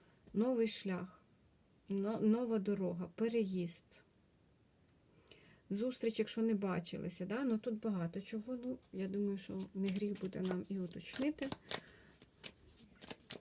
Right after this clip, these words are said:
нульову карту. Про що ще вона у нас? <laughs>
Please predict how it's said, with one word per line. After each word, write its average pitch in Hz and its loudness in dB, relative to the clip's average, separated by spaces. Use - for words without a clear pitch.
нульову 220 2
карту. 214 2
Про - -6
що 220 -2
ще 214 0
вона 202 0
у 208 0
нас? 214 -2
<laughs> 240 6